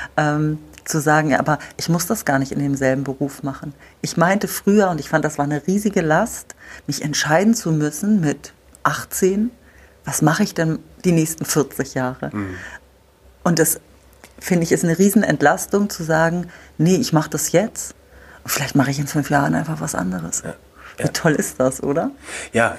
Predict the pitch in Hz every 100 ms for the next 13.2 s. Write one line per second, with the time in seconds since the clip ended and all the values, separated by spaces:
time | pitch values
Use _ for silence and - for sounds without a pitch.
0 | - 131 - 214 240 - - - - -
1 | 117 139 165 180 - 135 135 127 127 123
2 | - - - - 117 - - - 123 -
3 | 107 117 147 135 123 123 117 - 117 104
4 | - 117 165 165 131 120 120 110 101 101
5 | 104 156 170 170 175 175 160 160 143 -
6 | 139 - 143 151 156 - - - - -
7 | - 110 - - - - - - - -
8 | - - - - - - - - - -
9 | - 120 123 151 180 - - - - -
10 | - - - 127 107 - - - _ -
11 | - - 147 147 143 117 107 107 98 -
12 | 107 107 - - 147 180 202 - 113 104
13 | 98 92